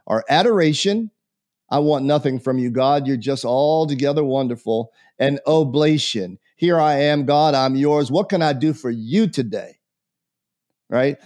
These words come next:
And so spiritual, an indicator of spiritual maturity is,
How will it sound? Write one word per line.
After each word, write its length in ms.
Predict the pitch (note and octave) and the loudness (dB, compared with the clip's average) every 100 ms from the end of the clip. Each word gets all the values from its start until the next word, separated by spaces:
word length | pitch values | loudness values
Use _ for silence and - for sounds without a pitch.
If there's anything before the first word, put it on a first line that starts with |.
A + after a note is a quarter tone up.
| - - | -20 -10
And 80 | C#3 | 0
so 260 | E3 D3+ | 2 2
spiritual, 720 | C#3+ - C4+ B3+ G3+ E3+ D3 - | 0 -4 0 0 2 2 0 2
an 100 | D3+ | 2
indicator 500 | G#3 G3 - E3 D3 | 4 2 2 2 2
of 80 | C3 | 0
spiritual 440 | - D#3+ C3 B2 | 0 0 0 -2
maturity 800 | A2 G2+ - C#4+ C4+ F3+ B2+ A2+ | -2 -2 -2 0 4 4 4 2
is, 540 | G2 F#2 A#2+ B2+ - | 0 -2 -6 -10 -14